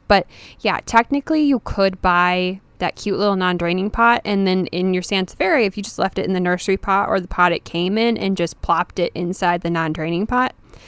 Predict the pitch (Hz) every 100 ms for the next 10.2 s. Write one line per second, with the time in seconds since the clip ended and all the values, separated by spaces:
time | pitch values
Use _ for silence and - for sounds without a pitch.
0 | - - - - 202 185 208 208 214 -
1 | 180 170 - 208 208 - 208 185 185 185
2 | 180 170 - - 175 208 208 233 202 175
3 | 165 170 185 175 - 185 180 175 170 -
4 | 160 180 214 233 233 208 220 233 233 226
5 | - - - - - 185 185 185 165 -
6 | 160 160 - - 175 180 - 170 160 -
7 | - 123 - - - 139 - - 131 -
8 | 185 196 190 - - - - - 180 143
9 | - 202 196 180 - - 165 - - 269
10 | 302